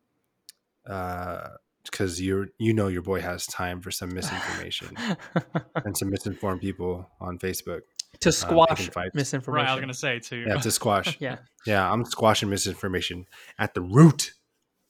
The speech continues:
Speaker 1: But, um, yeah, it's, it's nice 'cause people, you know, I didn't expect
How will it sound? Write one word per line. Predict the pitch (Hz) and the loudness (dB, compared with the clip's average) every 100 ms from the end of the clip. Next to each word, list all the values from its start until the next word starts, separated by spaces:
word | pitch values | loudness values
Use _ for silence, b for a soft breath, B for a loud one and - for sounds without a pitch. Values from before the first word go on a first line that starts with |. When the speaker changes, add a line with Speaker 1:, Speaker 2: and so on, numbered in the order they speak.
| _ _ | _ _
Speaker 1:
But, | - 98 - _ _ _ _ _ | -6 -4 -6 _ _ _ _ _
um, | 101 101 95 92 92 - _ _ _ _ - | -6 -4 -2 -4 -8 -16 _ _ _ _ 0
yeah, | 143 147 120 | 2 2 -2
it's, | 113 - - b b b b | -4 -4 -10 b b b b
it's | 123 135 | -2 2
nice | 127 120 - 101 - | 2 2 -4 -12 -6
'cause | 113 101 | -4 -2
people, | 123 120 110 107 107 101 - _ _ | -2 0 2 2 2 0 -6 _ _
you | - | -8
know, | 95 90 90 b b b b | -4 -4 -6 b b b b
I | 117 | 4
didn't | 127 | 4
expect | 127 - 123 117 - | 2 0 -2 -2 -6